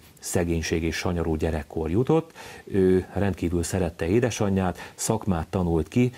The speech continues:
mindig hazahajtotta a vágy a szülői házba az édesanyjához, azonban ő a sakkal való megismerkedés után a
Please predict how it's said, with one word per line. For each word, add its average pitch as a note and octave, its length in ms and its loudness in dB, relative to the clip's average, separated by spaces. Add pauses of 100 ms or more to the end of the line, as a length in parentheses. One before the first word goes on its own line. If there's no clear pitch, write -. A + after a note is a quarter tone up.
mindig G2 320 2
hazahajtotta E2+ 840 -2
a E2+ 40 0
vágy E2+ 260 0
a D#2+ 60 0
szülői D#2+ 420 0
házba D#2+ 360 -2
az D#2 80 -6
édesanyjához, G2+ 840 0 (260)
azonban E2 420 -2
ő F2 260 2 (360)
a D#2+ 280 0 (560)
sakkal G#2 420 -2
való E2 220 -2
megismerkedés E2 880 -4
után E2+ 300 -2
a D#2+ 160 -2